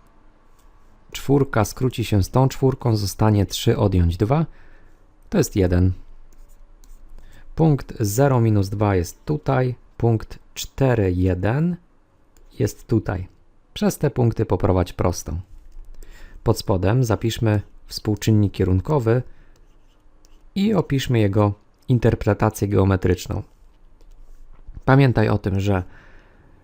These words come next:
dolna liczba odpowiada za przesuwanie się wzdłuż osi x, natomiast górna liczba wzdłuż osi y. Może to sobie tak opisać. I teraz znajdziemy punkt przecięcia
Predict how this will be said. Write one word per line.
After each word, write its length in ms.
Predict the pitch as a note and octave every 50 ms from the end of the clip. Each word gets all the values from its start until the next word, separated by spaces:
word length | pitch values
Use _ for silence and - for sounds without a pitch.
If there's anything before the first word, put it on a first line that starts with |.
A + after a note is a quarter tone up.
| _ - _ _ _ _ _ -
dolna 380 | G#2+ B2 B2+ C3 B2 A#2 A2+ G#2+
liczba 320 | G#2+ G2+ G#2 G2 F#2+ F#2
odpowiada 500 | G2 - - A2+ G2+ G#2+ G#2 G2+ G#2 G2+
za 120 | G2 G2
przesuwanie 600 | - - - A2+ - - A#2 G#2 A#2 A#2 G#2 G2+ F#2
się 140 | - F#2+ F2+
wzdłuż 340 | F2+ F2+ G#2+ A2 G2+ -
osi 420 | - - F#2+ F2+ - - C3 D3+ D#3
x, 260 | B2+ - - - - - - - - - - -
natomiast 520 | B2+ - - A#2 A2 G#2 F#2+ - - - A#2+
górna 320 | A#2 C#3 C3 A#2+ A#2 A2+
liczba 360 | A2 G#2+ G#2+ G#2+ A2 G#2+ G#2+ - - - -
wzdłuż 360 | - G#2+ G#2 G2+ G2 - -
osi 260 | G#2+ F#2 - - F#2 F2
y. 400 | F2+ F#2 E2 D2+ - - - _ _ - -
Może 200 | A#3 F#3+ E3+ D#3+
to 120 | - -
sobie 200 | - - D3+ D3
tak 200 | - D3 - -
opisać. 520 | C#3+ - D3+ B2 - E2+ D#2+ - - - - - - _ _ _ _ _ - - - - - - - -
I 40 | C3
teraz 300 | - C#3+ D3 C#3 - - - - -
znajdziemy 540 | A2 G#2+ A#2+ A#2+ A#2 A#2 D3 D#3+ D3 C3+ -
punkt 320 | - B2 B2 B2 - -
przecięcia 760 | - - G2+ F#2+ - A2+ A2+ A#2 A2+ - - G#2+ A2 A2